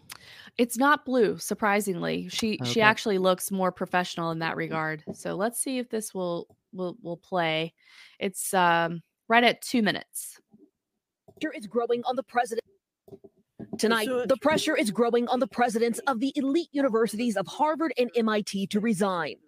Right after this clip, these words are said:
Speaker 3: This weekend, the president of the University of Pennsylvania, Liz McGill,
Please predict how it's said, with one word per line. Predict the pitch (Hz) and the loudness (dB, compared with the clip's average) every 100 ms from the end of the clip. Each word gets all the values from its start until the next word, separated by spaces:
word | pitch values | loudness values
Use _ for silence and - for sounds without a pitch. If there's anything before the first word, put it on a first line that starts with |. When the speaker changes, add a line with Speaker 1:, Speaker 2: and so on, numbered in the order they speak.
| _ 175 | _ -4
Speaker 3:
This | 185 175 175 | -4 -2 -2
weekend, | 233 214 180 170 180 | -2 0 0 0 -4
the | 214 | -6
president | - 240 240 247 247 254 | 0 0 2 0 0 -4
of | 233 | -4
the | |
University | 254 302 311 285 285 | -4 -2 -2 -2 -4
of | 285 | -2
Pennsylvania, | 240 262 320 269 254 208 214 175 | -2 -2 -2 -2 0 0 0 -2
Liz | 190 233 | -2 -2
McGill, | 269 233 320 233 | -4 -2 0 2